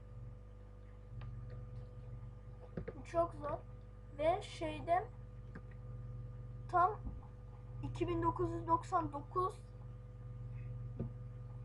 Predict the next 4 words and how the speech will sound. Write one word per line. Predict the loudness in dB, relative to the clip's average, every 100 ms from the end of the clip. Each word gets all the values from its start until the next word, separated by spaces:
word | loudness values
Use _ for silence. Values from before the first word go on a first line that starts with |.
| -8 -8 -8 -8 -6 -4
can | 6 12 12 12 4
ve | 4 4 2 0 -6 -6 -6 -6 -6 -6 -6 -4
lift | -4 -4 -6 -4
veriyor. | -2 -2 2 2